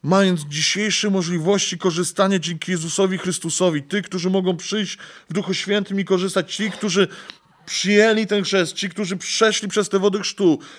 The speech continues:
przyjęli to przymierze, ci, którzy rzeczywiście mają Słowo Boże w rękach, ci, którzy mają możliwość otwartego nieba całego, o czym czytamy, nie skorzystać z tego. To jest największy wstyd,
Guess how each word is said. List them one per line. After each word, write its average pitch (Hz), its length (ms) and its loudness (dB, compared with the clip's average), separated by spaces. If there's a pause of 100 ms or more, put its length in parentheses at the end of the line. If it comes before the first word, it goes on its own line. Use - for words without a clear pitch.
przyjęli 226 380 2
to 226 100 0
przymierze, 190 640 0
ci, 202 120 -8
którzy 208 220 -6
rzeczywiście 208 520 -4
mają 202 240 2
Słowo 208 360 4
Boże 190 240 4
w 185 60 0
rękach, 170 440 2 (320)
ci, 202 160 -2
którzy 202 300 -2
mają 202 540 4 (340)
możliwość 175 880 4
otwartego 196 540 4
nieba 190 480 4
całego, 160 460 2
o 143 60 2
czym 147 180 -8
czytamy, 135 480 -4 (2000)
nie 135 120 -4
skorzystać 123 600 -12
z - 100 -14
tego. 107 300 -20 (1800)
To - 80 -20
jest 113 180 -18
największy 120 580 -16
wstyd, - 560 -20